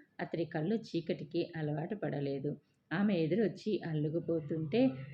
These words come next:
పట్టి దూరం జరిపి, "ఇదేమిటి?" అన్నాడు ఆశ్చర్యంగా ఆమెనే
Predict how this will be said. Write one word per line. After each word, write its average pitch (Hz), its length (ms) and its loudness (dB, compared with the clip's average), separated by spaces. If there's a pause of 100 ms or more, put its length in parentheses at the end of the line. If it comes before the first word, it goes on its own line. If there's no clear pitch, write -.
(140)
పట్టి 220 540 2 (260)
దూరం 233 380 8
జరిపి, 151 680 0 (240)
"ఇదేమిటి?" 220 760 6 (180)
అన్నాడు 175 400 0 (120)
ఆశ్చర్యంగా 165 840 -2
ఆమెనే 160 420 0